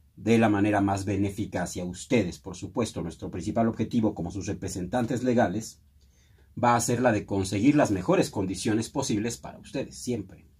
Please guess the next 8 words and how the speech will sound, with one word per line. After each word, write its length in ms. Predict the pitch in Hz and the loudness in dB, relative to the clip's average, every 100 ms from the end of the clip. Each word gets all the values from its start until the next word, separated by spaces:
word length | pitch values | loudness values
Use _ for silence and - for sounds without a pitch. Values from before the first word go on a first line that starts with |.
| _ _ _ _ - _ _ - | _ _ _ _ -20 _ _ 2
Bueno, 340 | 117 107 92 | 6 6 4
dice 680 | 110 127 156 127 117 110 - | 0 4 6 8 8 6 2
<clears throat> 1300 | 165 - 147 - - - - _ _ _ _ _ _ | 4 8 6 6 -2 -12 -20 _ _ _ _ _ _
Artemio 540 | 123 123 117 147 147 127 | 2 2 8 10 12 10
Ortiz 760 | 110 143 139 143 - - - _ _ _ _ _ _ _ _ _ | 6 8 8 6 -2 -4 -8 _ _ _ _ _ _ _ _ _
que, 640 | 131 123 131 131 135 135 - | 4 6 8 6 4 2 -4
ay, 500 | 139 110 - - - _ _ _ _ _ _ _ - | -6 -6 -8 -20 -20 _ _ _ _ _ _ _ -8
que 720 | 131 139 143 143 147 156 | 0 4 6 8 10 8